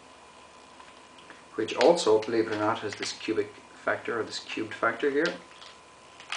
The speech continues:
We have the square root of two K T over m,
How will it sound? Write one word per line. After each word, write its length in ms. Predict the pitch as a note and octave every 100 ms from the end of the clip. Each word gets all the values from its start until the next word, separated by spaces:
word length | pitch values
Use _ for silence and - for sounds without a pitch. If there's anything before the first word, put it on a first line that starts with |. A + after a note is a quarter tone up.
| - - - - - - - -
We 80 |
have 140 | G#2 -
the 180 | G#2+ F2 - - - -
square 400 | - - - C#3+
root 260 | C#3 E3 F3 - - - - -
of 200 | A2 G#2+ -
two 320 | - B2 A#2+ - -
K 240 | G#2+ G#2 -
T 280 | - G#2 F2+ -
over 220 | F#2+ F#2+
m, 440 | - D3+ D3+ D3+